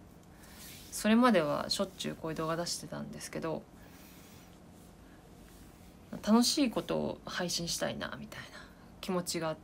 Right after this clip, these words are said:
去年ぐらいから強くなってきて、で、あえてこういうどっちかっていうとネガティブな内容を話さないようにしてたんですよ。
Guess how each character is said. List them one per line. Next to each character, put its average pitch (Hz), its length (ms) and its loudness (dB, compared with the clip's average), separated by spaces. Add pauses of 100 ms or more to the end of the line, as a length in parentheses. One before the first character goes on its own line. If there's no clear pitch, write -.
(1000)
去 180 160 -2
年 165 420 -2 (720)
ぐ 180 160 0
ら 156 80 4
い 143 80 -2
か - 80 -4
ら - 80 -4
強 180 240 2
く 180 80 -6
な 175 80 -4
っ 160 60 -8
て - 160 -12
き - 120 -14
て、 196 320 0 (960)
で、 233 100 2
あ 247 120 6
え 220 80 4
て 147 300 -2 (520)
こ 170 60 -4
う 165 40 -2
い 160 340 -4
う - 60 -10 (400)
ど 180 140 -2
っ 175 40 0
ち - 100 -4
か 190 60 -2
っ - 20 -12
て 185 80 -2
い - 20 4
う - 20 4
と 196 60 6
ネ - 20 8
ガ 190 120 8
テ 180 100 0
ィ - 20 0
ブ 151 100 -4
な 151 340 -4
内 165 160 -4
容 160 80 0
を - 20 -2
話 - 580 -4
さ 202 60 2
な 175 80 4
い 156 40 2
よ 143 80 0
う 143 40 -4
に 151 100 -6
し - 120 -4
て 151 80 -6
た 147 100 -8
ん 143 80 -12
で - 100 -14
す - 120 -10
よ。 - 160 -6